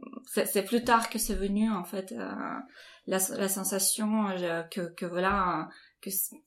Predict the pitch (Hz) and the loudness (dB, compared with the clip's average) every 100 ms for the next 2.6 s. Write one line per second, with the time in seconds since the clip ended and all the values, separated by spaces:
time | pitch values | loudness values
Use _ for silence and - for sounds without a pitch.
0 | - _ - 196 202 185 190 196 247 247 | -20 _ -8 -4 0 2 2 2 0 0
1 | - - _ - 190 175 175 175 202 208 | -8 -12 _ -8 -6 -4 -4 -4 -4 -2
2 | - - 190 185 175 - | -4 0 2 2 2 0